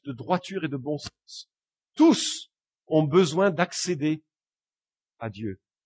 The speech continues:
Tous ont besoin de venir profiter de la fête qu'est la conversion à Dieu. Et chacun va se positionner, euh, différemment.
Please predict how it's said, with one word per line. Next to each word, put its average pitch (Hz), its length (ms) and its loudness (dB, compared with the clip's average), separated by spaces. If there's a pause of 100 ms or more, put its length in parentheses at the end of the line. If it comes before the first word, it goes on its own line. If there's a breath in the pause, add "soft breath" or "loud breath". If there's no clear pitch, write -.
(120)
Tous 269 360 0
ont 180 160 4
besoin 185 640 0 (360)
de 147 100 -6
venir 190 460 0
profiter 214 580 -2
de 151 80 -6
la 139 120 0
fête 240 360 -4 (340)
qu'est 254 180 6
la 208 100 4
conversion 160 500 -2
à 143 80 4
Dieu. 160 260 -8 (3250)
Et 147 80 -8
chacun 170 340 -2
va 143 100 0
se - 120 -10
positionner, 135 600 -2
euh, 107 120 -2 (560)
différemment. 113 560 -8